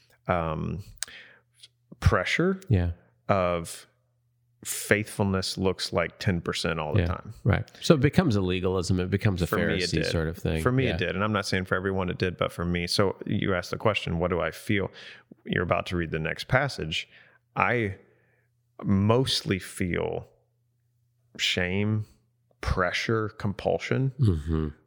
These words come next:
Speaker 1: when the conversation comes to me around
Speaker 2: Mm-hmm.
Speaker 1: giving. Like I said, it's complex. So there's not only that, there's, there's certain areas of our life where we give where it feels very free
Speaker 2: Mm-hmm.
Speaker 1: and very joy-filled
Speaker 2: Mm-hmm.
Speaker 1: to say, "Oh my gosh, look what's going on,"
Speaker 2: Mm-hmm.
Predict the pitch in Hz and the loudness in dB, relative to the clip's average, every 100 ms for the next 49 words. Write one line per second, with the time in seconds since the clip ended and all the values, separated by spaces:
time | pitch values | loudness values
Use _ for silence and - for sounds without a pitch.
0 | _ 101 90 - 92 92 92 95 98 95 | _ -2 -2 -2 -2 -2 -2 -2 -2 -2
1 | 92 95 92 - 95 92 92 90 87 80 | -4 -2 -2 -2 -2 0 0 0 2 2
2 | 95 98 104 104 98 107 - 113 104 - | 0 0 -2 -2 -2 -2 0 0 -2 -4
3 | 95 90 104 120 - 101 95 131 143 85 | -4 -2 0 0 -2 -2 0 -2 -2 0
4 | 87 107 120 131 - 92 - - 95 90 | 0 0 0 -2 -2 -2 -2 -4 -2 0
5 | - 101 90 90 90 90 87 87 85 82 | 0 0 0 0 -2 -2 -4 -2 -2 -2
6 | 87 - 90 82 80 - 85 80 - 82 | -2 -2 -2 -2 -4 -2 -2 -2 -2 -2
7 | 80 78 - - - - - - 90 76 | 0 -2 -6 -14 -14 -4 -2 0 -2 0
8 | 90 95 - - - 110 - 101 82 82 | -2 -2 -4 -10 -8 -6 2 4 4 2
9 | 78 87 85 92 90 82 92 - - 85 | 0 -2 -2 -2 -2 -4 -4 -4 0 0
10 | 76 78 73 - - 90 82 82 - - | 2 0 -2 -2 -2 0 0 -2 -8 -20
11 | - _ - 107 98 87 92 85 - 101 | -20 _ 0 2 2 0 -2 -4 -2 -2
12 | 95 - - 82 85 82 82 80 95 85 | -2 -6 -4 -2 -2 -2 -2 0 2 2
13 | 80 78 | 2 0